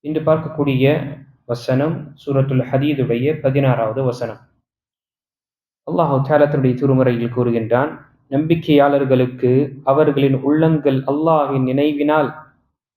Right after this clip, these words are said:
உருகுவதற்கும் அவன் இறக்கி வைத்த சத்தியத்தின் முன் பணிவதற்கும் நேரம் இன்னும் வரவில்லையா?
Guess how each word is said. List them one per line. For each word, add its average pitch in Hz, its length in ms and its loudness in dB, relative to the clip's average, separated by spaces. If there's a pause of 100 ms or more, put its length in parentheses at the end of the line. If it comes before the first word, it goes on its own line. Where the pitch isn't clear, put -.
(160)
உருகுவதற்கும் 156 1000 2 (360)
அவன் 139 420 2
இறக்கி 151 840 0 (320)
வைத்த 139 400 0
சத்தியத்தின் 143 1000 0 (500)
முன் 147 560 0 (280)
பணிவதற்கும் 165 720 2
நேரம் 151 380 4
இன்னும் 139 260 0
வரவில்லையா? 123 1000 2